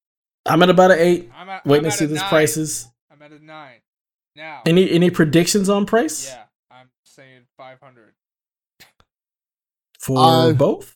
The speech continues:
Speaker 2: I know. I'm saying five hundred for disc, and I think, I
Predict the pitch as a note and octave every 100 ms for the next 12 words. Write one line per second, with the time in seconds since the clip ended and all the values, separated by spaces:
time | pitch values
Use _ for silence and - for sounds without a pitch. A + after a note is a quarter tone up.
0 | D3+ E3 F3 E3 D3 D3+ - F3+ E3+ -
1 | E3+ E3 E3+ F3 E3+ E3 C#3+ C#3 C#3 C#3+
2 | - C#3 B2 A#2+ A#2 _ _ _ A#2+ _
3 | _ _ _ C3+ B2+ B2 _ _ _ _
4 | _ _ _ _ _ _ A#2